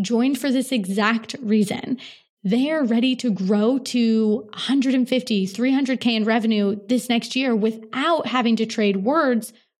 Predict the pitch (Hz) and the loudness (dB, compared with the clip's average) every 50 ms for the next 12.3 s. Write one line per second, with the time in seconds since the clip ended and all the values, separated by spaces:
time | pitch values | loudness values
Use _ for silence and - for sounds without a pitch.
0 | _ _ - 226 226 226 190 175 - - - - - - - - _ - - _ | _ _ -2 0 0 0 0 -2 -4 -6 -8 -8 -10 -12 -14 -18 _ -20 -20 _
1 | _ _ _ _ _ _ 339 349 392 370 285 247 240 240 240 - - - _ _ | _ _ _ _ _ _ -2 0 2 2 2 2 2 0 -2 -4 -10 -20 _ _
2 | _ 233 254 349 370 392 381 381 359 302 277 277 285 240 - - 277 262 - - | _ -2 0 2 2 2 2 2 0 0 0 -2 -2 -4 -4 -6 -6 -4 -4 -2
3 | 247 233 240 240 277 302 302 240 240 226 226 226 220 220 - - - - _ 262 | -2 0 0 0 0 0 0 2 2 2 2 2 0 -2 -6 -14 -18 -10 _ -4
4 | 262 - - - - - - 269 226 247 240 - 240 - - 214 208 202 202 202 | -4 -4 -6 -10 -8 -4 -2 0 2 0 0 0 -2 -4 -2 0 0 0 0 -2
5 | - 208 202 190 202 196 196 196 190 208 202 - 214 190 - - - 247 - - | -2 -2 0 0 0 0 0 0 0 0 0 0 0 -2 -2 -4 -6 -8 -10 -12
6 | - _ - - 254 202 208 214 240 254 320 370 392 349 - - 202 202 208 196 | -20 _ -4 -2 -2 -2 0 0 0 2 2 2 2 0 0 0 0 2 2 2
7 | 196 202 - - 240 226 226 - 240 240 254 285 330 339 330 302 233 - - 269 | 2 0 0 2 2 2 2 2 0 0 2 2 0 0 0 0 -2 -4 -4 -4
8 | 247 - 240 220 208 202 202 220 320 370 370 381 427 392 403 - 262 214 190 185 | -2 0 0 0 0 0 -2 -2 0 0 0 2 0 -2 0 0 0 2 2 2
9 | 190 190 190 185 214 214 214 214 220 220 220 226 - - 247 233 - 233 226 220 | 2 0 0 2 2 0 0 0 0 -2 -2 -2 -2 -2 -4 -2 -2 0 0 0
10 | 202 208 208 202 214 214 202 196 196 180 - 233 214 214 226 285 320 370 427 453 | 0 0 -2 -2 -2 -2 -2 -2 -2 -4 -4 -4 -2 -2 -2 -2 0 0 2 2
11 | 440 392 330 254 208 - 208 - 202 185 185 202 190 190 - 208 185 180 180 185 | 2 2 2 2 0 0 0 -2 -2 -2 0 0 -2 -2 0 0 0 0 2 2
12 | 190 214 262 285 - | 2 2 0 -2 -4